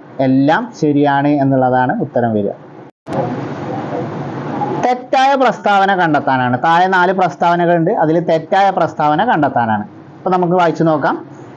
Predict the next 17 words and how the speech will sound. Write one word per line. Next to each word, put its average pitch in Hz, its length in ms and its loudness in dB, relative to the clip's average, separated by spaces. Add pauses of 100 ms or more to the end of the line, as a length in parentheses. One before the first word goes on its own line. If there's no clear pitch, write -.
(200)
സ്ത്രീകളുടെ 285 680 2
ഉന്നമനത്തിനായി 185 960 2 (100)
ആര്യ 254 380 2
മഹിളാ 208 400 2
സഭ 185 260 0
എന്ന 175 320 2
സംഘടന 156 480 2
സ്ഥാപിച്ചത് 139 600 0
പണ്ഡിത 196 560 0
രമാബായിയാണ്. 170 1080 2 (680)
ആ 240 40 2
പ്രസ്താവന 185 520 2
എന്താണ്? 165 320 2
ശരിയാണ്. 165 600 2
പണ്ഡിത 170 420 2
രമാബായിയാണ് 175 800 2
എന്ത്? 151 260 2